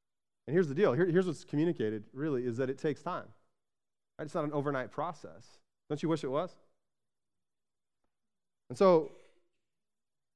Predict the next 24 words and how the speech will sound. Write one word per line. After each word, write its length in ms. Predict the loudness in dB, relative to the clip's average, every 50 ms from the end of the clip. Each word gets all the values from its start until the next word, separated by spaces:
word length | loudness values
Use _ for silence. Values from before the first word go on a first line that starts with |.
| _ _
this, 160 | 4 4 4 6
this 160 | 6 2 2
is 60 | 6
what 120 | 6 8 8
I, 80 | 8
I, 360 | 6 4 2 2 2 2 2 2
I'm 100 | 2 2
really 320 | 4 2 2 0 -2 -6 -8 -14 -20 -20 -20 -12 -6
trying 200 | -2 -2 0 0
to 60 | -2
say. 320 | -2 0 2 2 2 2
The 80 | 2 2
reality 460 | 2 4 4 6 6 4 4 2 2
this 200 | 0 -2 -4 -2
morning 280 | 0 0 0 0 0 -2
is 100 | -2 -4
that 120 | -4 -4
most 320 | 0 0 2 2 2 0 -2
of 120 | -2 -2
us 140 | -2 -4 -4
are 80 | -6
not 300 | -4 -2 -2 -4 -4 -8 -8
fully 260 | -8 -6 -6 -6 -8
trained. 260 | -8 -10 -12 -12 -14